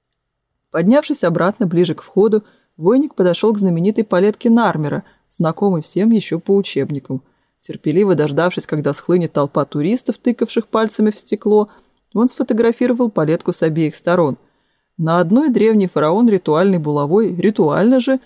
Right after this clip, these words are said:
а может и нет, бил какого-то своего не менее древнего врага. На другой расположились два серпопарта,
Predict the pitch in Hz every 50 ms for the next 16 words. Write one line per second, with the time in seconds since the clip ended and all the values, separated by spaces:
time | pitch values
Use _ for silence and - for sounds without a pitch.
0 | _ _ - 143 156 156 151 131 131 - - 139 185 233 262 - - _ _ _
1 | _ - 196 254 311 311 - 247 - - 269 254 247 - 240 - - 170 170 175
2 | 202 208 185 156 151 180 208 220 226 190 156 147 151 151 151 160 160 160 151 165
3 | 185 190 170 151 139 139 - _ _ _ _ _ _ _ - 165 160 165 - 170
4 | 180 247 294 294 277 - - 202 180 160 156 190 226 240 240 185 160 156 170 156
5 | 156 - 190 185 - 233 233 - 196 170 151 - - 143